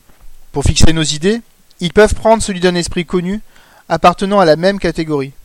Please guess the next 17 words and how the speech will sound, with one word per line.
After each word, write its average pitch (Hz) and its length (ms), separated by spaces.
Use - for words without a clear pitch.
de 127 100
telle 156 180
sorte - 420
que 147 140
si - 220
un 175 100
esprit 175 340
se - 140
communique 170 400
sous - 160
le 156 60
nom 165 160
de 147 80
Saint 175 240
Pierre, 165 340
par 156 140
exemple, 147 400